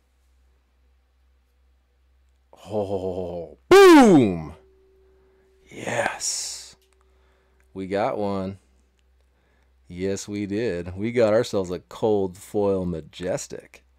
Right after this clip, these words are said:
I know that's weird to be all excited about it, but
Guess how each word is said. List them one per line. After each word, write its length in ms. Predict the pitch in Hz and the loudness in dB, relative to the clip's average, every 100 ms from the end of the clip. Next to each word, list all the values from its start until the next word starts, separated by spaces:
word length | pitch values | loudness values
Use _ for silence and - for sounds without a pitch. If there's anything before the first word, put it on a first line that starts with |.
| _ - - - - | _ -20 -20 -20 -16
I 240 | 82 90 | -12 -6
know 260 | 98 104 120 | -2 0 2
that's 240 | 127 139 | 2 0
weird 460 | 165 208 208 156 151 | -4 -4 -2 -4 -6
to 80 | 139 | -8
be 180 | 143 | -4
all 200 | 120 135 | 0 0
excited 500 | 208 - 240 - 220 | -2 -4 -4 -4 -4
about 320 | 196 190 175 165 | -2 0 0 -2
it, 240 | 170 170 | -6 -8
but 400 | 104 101 90 | -6 -4 -6